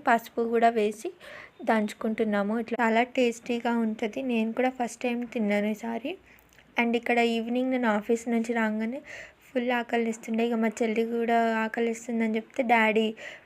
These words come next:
బయట నుంచి ఇట్లా చల్ల పునుగులు తీసుకొని వచ్చినారు. చాలా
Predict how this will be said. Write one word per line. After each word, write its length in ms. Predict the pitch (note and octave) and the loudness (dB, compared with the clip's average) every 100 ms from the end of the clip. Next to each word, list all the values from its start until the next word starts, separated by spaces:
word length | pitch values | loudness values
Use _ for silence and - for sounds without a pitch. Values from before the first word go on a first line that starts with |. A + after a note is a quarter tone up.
| - | 2
బయట 220 | A3+ A3 A#3 A#3 | 2 4 -2 -2
నుంచి 180 | A3+ B3+ | -2 -4
ఇట్లా 200 | B3+ A#3+ A#3+ | 0 0 4
చల్ల 240 | A#3 A3 | 4 6
పునుగులు 440 | G#3+ B3 A#3 A#3 A3+ A3+ | 4 2 0 0 0 -2
తీసుకొని 340 | A3 - A3 A3 | -4 -2 -2 -2
వచ్చినారు. 480 | - A3 A3 G#3+ C#4 - - - - | -4 -4 -2 -4 -8 -14 -20 -20 -2
చాలా 280 | A#3+ A3 | 2 4